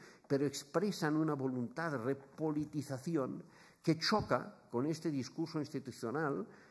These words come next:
que hablan de apolítica para señalar a este tipo de movimientos.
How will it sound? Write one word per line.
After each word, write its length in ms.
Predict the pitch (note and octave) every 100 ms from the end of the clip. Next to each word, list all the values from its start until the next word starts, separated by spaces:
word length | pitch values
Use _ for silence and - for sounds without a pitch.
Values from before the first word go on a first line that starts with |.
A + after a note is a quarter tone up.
| - -
que 480 | C#3 E3 D3 - -
hablan 480 | D3+ F3 F3+ F#3 D#3+
de 260 | D3+ D#3 -
apolítica 800 | D#3 D#3 E3 G3+ - D#3 F#3 F#3 - - - _ _ -
para 180 | D3 D#3
señalar 680 | - D#3 D3 D#3+ G3+ G3+ -
a 80 |
este 260 | D3+ - D#3+
tipo 300 | F3 G3 F#3+
de 80 | F3+
movimientos. 920 | D#3+ D3+ D#3 G#3+ A3+ A#2 F2 -